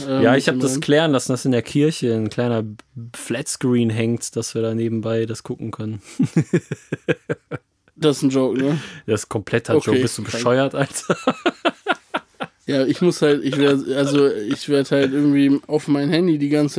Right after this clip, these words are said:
Speaker 1: Zeit so machen. Auge.
Speaker 2: Also ich werd jetzt auf jeden Fall Cindy gleich fragen, ob ich diese Red Bull Polo-Shirt bei der Hochzeit tragen kann, um
Speaker 1: Das
Speaker 2: Support
Speaker 1: ist,
Speaker 2: zu zeigen.
Speaker 1: das, äh, find ich natürlich schon mal komplett geil.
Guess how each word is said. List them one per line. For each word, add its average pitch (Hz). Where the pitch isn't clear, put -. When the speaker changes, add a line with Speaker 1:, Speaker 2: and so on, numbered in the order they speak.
Speaker 1:
Zeit 139
so 151
machen. 139
Auge. 147
Speaker 2:
Also 127
ich 135
werd 151
jetzt 147
auf 135
jeden 143
Fall 131
Cindy 143
gleich 120
fragen, 135
ob 123
ich 123
diese 120
Red 117
Bull 123
Polo-Shirt 127
bei 107
der 107
Hochzeit 107
tragen 104
kann, 107
um 104
Speaker 1:
Das 147
Speaker 2:
Support 127
Speaker 1:
ist, -
Speaker 2:
zu 107
zeigen. 101
Speaker 1:
das, 156
äh, 143
find 156
ich 156
natürlich 139
schon 143
mal 135
komplett 143
geil. 170